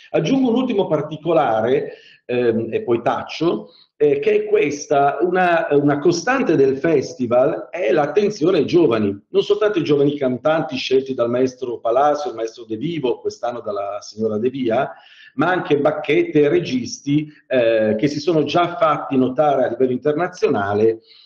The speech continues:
eh, ma che noi vogliamo in qualche maniera invitare in questa, in questa, eh, avventura, eh, condivisa. Annuncio già subito, visto Saul che avete parlato di direttori giovani, che io giovane non sono, sarà l'ultimo anno che dirigerò una farsa,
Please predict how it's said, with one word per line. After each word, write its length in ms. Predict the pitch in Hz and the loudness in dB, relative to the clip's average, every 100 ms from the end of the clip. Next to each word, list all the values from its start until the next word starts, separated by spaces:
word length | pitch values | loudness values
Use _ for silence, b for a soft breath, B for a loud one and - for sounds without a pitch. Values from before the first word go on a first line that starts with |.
| b | b
eh, 440 | - 120 110 104 98 | -4 0 2 2 0
ma 260 | 107 123 | -2 -4
che 160 | 127 151 | 0 2
noi 220 | 160 175 | 4 4
vogliamo 360 | 147 147 147 139 | 4 2 4 2
in 80 | 135 | 0
qualche 240 | 139 151 | 0 -2
maniera 560 | 147 170 185 143 135 - | -4 -2 0 2 0 0
invitare 760 | 180 180 165 175 170 156 139 123 | -2 0 -2 -6 0 2 2 0
in 120 | 123 | -2
questa, 520 | 139 131 - 120 113 - | 0 0 0 0 0 -4
in 100 | 107 | -12
questa, 500 | 123 113 - 110 107 | -12 -8 -4 0 -2
eh, 580 | - 104 98 95 - 101 | -4 -10 -10 -12 -12 -10
avventura, 960 | 101 127 117 - 180 143 113 107 - - | -2 -2 -2 -4 0 2 4 2 -2 -8
eh, 180 | 104 | -10
condivisa. 760 | 104 120 113 110 104 87 87 - B B B B | -6 -6 -6 -8 -10 -10 -16 -18 B B B B
Annuncio 460 | - 151 208 208 180 | -2 2 2 2 2
già 140 | 180 | 2
subito, 400 | 170 208 160 143 | 0 0 0 2
visto 260 | 143 147 147 | 2 2 0
Saul 380 | 143 160 156 147 | 0 2 2 2
che 80 | |
avete 260 | 139 131 135 | 0 2 0
parlato 460 | - 135 156 156 143 | 0 2 2 2 2
di 160 | 131 | 2
direttori 520 | 127 131 131 165 165 | 2 0 0 0 2
giovani, 460 | 175 151 131 143 156 | 2 2 4 2 0
che 80 | 156 | 2
io 160 | 175 | 2
giovane 400 | 143 180 147 135 | 4 2 2 2
non 180 | 135 170 | 2 2
sono, 380 | 165 143 139 151 | 0 2 2 2
sarà 280 | 147 147 127 | 2 0 2
l'ultimo 500 | 147 202 - 151 143 | 0 -2 0 2 2
anno 340 | 151 135 127 | 0 0 -2
che 140 | 120 131 | 0 0
dirigerò 580 | 131 135 131 135 139 | 2 2 2 2 2
una 180 | 131 123 | 0 -2
farsa, 500 | - 113 101 - 151 | -2 -2 -2 -4 -6